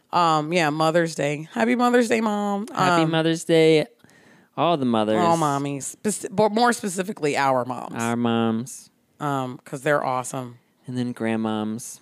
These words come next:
Speaker 1: Grandmas.
Speaker 2: And my sister
Speaker 1: Mm-hmm. Your sister.
Speaker 2: is a mom.
Speaker 1: I know. You have a nephew, and he's adorable.
Speaker 2: Yeah.
Speaker 1: Little weirdo, <laughs> but he's so cute.
Speaker 2: I mean, look at his family.
Speaker 1: I know. <laughs> He's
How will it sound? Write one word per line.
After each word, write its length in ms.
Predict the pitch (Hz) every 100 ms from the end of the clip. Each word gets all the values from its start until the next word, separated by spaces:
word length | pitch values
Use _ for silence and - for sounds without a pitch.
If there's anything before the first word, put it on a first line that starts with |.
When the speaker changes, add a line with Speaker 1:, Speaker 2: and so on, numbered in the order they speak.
| -
Speaker 1:
Grandmas. 520 | 165 147 147 139 135
Speaker 2:
And 120 | 113
my 80 | 107
sister 500 | - 107 - 107 101
Speaker 1:
Mm-hmm. 500 | 151 143 143 135 -
Your 100 | 156
sister. 460 | 151 139 - 139 139 -
Speaker 2:
is 140 | 107
a 40 |
mom. 380 | 98 92 95 107 - _ _ _ _ -
Speaker 1:
I 100 | 190
know. 380 | 226 175 170 190 _ _
You 100 | 180
have 120 | 180
a 40 | 156
nephew, 400 | 165 190 170 135
and 100 | 127
he's 220 | 139 143
adorable. 960 | 139 139 135 147 151 139 127 120 110 _
Speaker 2:
Yeah. 140 | - -
Speaker 1:
Little 180 | 220 285
weirdo, 600 | 285 254 196 165 156 160
<laughs> 40 |
but 120 | 202 - - _ _ _ -
he's 180 | 262
so 280 | - - 165
cute. 340 | 160 - 151 143
Speaker 2:
I 80 |
mean, 460 | 101 107 107 104 101
look 180 | 104 -
at 60 |
his 120 | 165 -
family. 360 | 170 147 110
Speaker 1:
I 140 | 185 180
know. 220 | 190 240 605
<laughs> 40 | 571 762 - 415 - 415 - 381
He's 100 | -